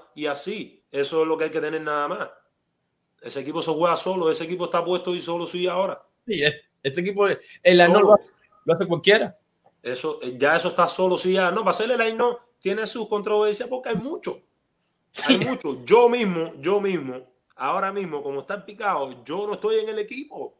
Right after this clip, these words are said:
Speaker 1: No me importa.
Speaker 2: <laughs>
Speaker 1: Yo no estoy. Porque hay muchos peloteros que son compañeros míos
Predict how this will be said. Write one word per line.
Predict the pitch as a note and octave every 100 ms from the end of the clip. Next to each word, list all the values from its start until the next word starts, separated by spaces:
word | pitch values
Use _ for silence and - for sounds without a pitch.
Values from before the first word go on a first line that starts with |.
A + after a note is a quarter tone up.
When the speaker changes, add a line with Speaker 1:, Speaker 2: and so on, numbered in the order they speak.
| _ _ - -
Speaker 1:
No | E4+ -
me |
importa. | - B3+ A#3+ - A3+ A#2+ - _
Speaker 2:
<laughs> | _ _ _ _ _ _ -
Speaker 1:
Yo | B2+ D#3 A3+
no | G3
estoy. | F3 B2 - _ _ _ _ _ _ _ _ _ _
Porque | C3 A#2+
hay | C3+
muchos | C#3 C#3 F3 F#3 F3+
peloteros | - D3+ C#3 E3+ G3
que | D#3 C#3
son | F3 D3+
compañeros | E3+ F3 F3 F#3 D3
míos | D#3+ E3+ F#3+